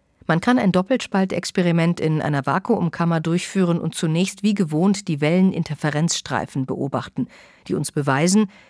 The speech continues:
dass unser Teilchen beide möglichen Wege gleichzeitig nimmt. Wenn wir nun aber ganz langsam nach und nach immer mehr Luft in die Vakuumkammer strömen lassen,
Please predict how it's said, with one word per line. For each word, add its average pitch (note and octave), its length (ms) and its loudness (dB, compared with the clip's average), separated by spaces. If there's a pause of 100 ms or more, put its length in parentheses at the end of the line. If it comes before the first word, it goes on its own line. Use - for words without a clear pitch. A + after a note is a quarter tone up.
(120)
dass - 160 -2
unser E3+ 220 2
Teilchen F#3+ 560 0
beide G3 360 2
möglichen F3 540 0
Wege D3 260 0
gleichzeitig - 720 -6
nimmt. - 280 -8 (1040)
Wenn F#3 160 4
wir G#3 80 4
nun B3 220 2
aber G3+ 240 0
ganz B3+ 360 -2
langsam F#3 540 2
nach F3 300 0
und F#3+ 200 -2
nach F3+ 340 0
immer B3 240 2
mehr F3 200 4
Luft G#3+ 320 -4
in D#3+ 120 -2
die C#3 140 -8
Vakuumkammer C3+ 760 -4
strömen C#3 400 -2
lassen, C#3 340 0